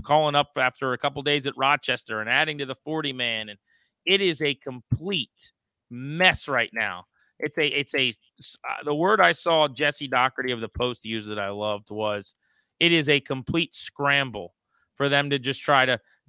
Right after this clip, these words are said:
day in and day out, like, literally find arms who can pitch in the bullpen." And they've seen the regression here back to earth a little bit of Jordan Weems, who'd been dealing. It's pretty clear Amos Willingham, uh, just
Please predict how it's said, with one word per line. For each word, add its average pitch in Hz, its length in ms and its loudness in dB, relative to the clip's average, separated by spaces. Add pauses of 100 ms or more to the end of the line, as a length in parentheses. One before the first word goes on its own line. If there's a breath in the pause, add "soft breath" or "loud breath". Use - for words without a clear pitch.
day 170 240 6
in 175 120 4
and 160 140 -2
day 147 160 4
out, 147 220 4
like, 139 200 -6
literally 165 520 0
find 165 600 0
arms 151 400 0
who 143 120 -4
can 135 240 -12
pitch - 480 -2 (320)
in 156 100 -8
the 151 100 -4
bullpen." 131 500 -2
And 117 100 -8
they've 143 140 -4
seen 151 220 -10
the 131 60 -12
regression 120 640 -2 (380)
here 139 200 2
back 131 340 8
to - 80 -4
earth 135 240 0
a 135 40 -8
little 139 140 -2
bit 120 100 -6
of 117 120 -4
Jordan 113 340 -2
Weems, 165 340 0
who'd 160 140 -2
been 151 180 -4
dealing. 143 420 0 (380)
It's - 120 -12
pretty 160 220 4
clear 151 260 6
Amos 131 280 0
Willingham, 143 720 2 (320)
uh, 120 260 2 (440)
just 123 240 -6